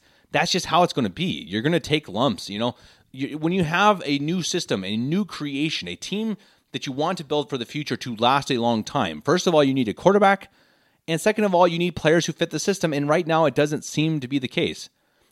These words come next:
And when you go four straight seasons of bad drafts, you're gonna have bad depth, and you're going to have teams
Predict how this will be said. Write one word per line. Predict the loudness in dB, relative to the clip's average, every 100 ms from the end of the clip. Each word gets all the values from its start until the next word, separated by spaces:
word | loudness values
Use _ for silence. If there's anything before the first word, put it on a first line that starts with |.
| -8
And | -2 -2
when | 0
you | -2
go | 4 8 8
four | 6 2 2
straight | 2 0 0
seasons | -4 -4 -4
of | -6 -4
bad | 2 4 4
drafts, | 4 6 6 4 0 -12 _ _
you're | -8
gonna | 0 2 2
have | 2 2
bad | 0 -2
depth, | -2 -6 -6
and | -4
you're | -4
going | 0 2 2
to | 2
have | 0 -2
teams | -4 -4 -4 -8